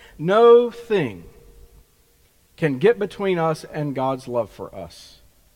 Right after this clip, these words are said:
because of the way Jesus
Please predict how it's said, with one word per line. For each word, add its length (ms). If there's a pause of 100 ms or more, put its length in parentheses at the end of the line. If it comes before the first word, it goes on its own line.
(680)
because 560
of 160
the 120
way 460
Jesus 680